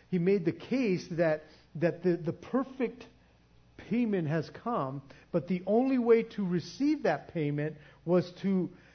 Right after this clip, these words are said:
acknowledge the righteousness of God through faith, not by works, because there was no way that we could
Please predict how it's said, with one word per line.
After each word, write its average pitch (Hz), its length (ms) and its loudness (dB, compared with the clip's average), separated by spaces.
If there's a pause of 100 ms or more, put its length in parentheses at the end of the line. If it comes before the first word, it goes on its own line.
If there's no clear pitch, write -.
(120)
acknowledge 165 800 0
the 160 100 0
righteousness 180 720 -2
of 135 140 -6
God 170 380 2
through 165 180 -2 (140)
faith, 139 280 2 (380)
not 196 380 0
by 226 160 4
works, 196 640 2 (220)
because 175 320 2
there 170 100 2
was 156 260 0
no 175 280 2
way 190 300 2
that 151 140 0
we 151 200 0
could 151 280 -2